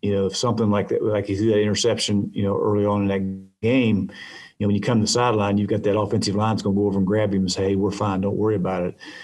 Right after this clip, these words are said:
You know, I think that's the biggest difference in, in this year than what the freshmen have had in the past, is he's surrounded by a lot of guys that played a lot of football and, and providing him with great leadership.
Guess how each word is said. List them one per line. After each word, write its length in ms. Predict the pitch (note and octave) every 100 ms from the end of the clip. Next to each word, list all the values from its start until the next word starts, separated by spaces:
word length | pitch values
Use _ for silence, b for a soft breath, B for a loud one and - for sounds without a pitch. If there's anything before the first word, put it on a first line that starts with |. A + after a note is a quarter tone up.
| B B
You 120 | - F#2+
know, 60 |
I 40 | G2+
think 180 | A2+
that's 140 | B2 B2
the 60 |
biggest 420 | G#2+ A2+ G#2 - A#2+
difference 440 | A2+ A2 F#2+ -
in, 160 | G2 G2+
in 160 | G2+
this 220 | G#2+ G2
year 140 | A2 G2+
than 160 | G2+
what 160 | G2 G2
the 80 | -
freshmen 400 | A2+ G2 G#2+ F#2+
have 100 | G#2
had 80 | F#2
in 60 |
the 80 | F2+
past, 440 | - A2 G#2 -
is 120 | F#2+ G#2
he's 180 | F#2
surrounded 460 | - G2+ G#2+ G2+ F2+
by 200 | F#2+ F#2 - B B B -
a 60 |
lot 180 | G#2 G2+
of 60 | G2
guys 240 | G#2 G2
that 100 | F2+
played 160 | G#2+ G2+
a 40 |
lot 120 | G2+
of 80 | F#2+
football 480 | A2+ F#2+ F#2+ F#2 F#2+
and, 180 | F#2+ G#2+
and 120 | F#2
providing 360 | F2+ G#2 F#2+
him 120 | F#2+ G2
with 120 | F#2
great 240 | G2+ -
leadership. 480 | F#2 F#2+ - -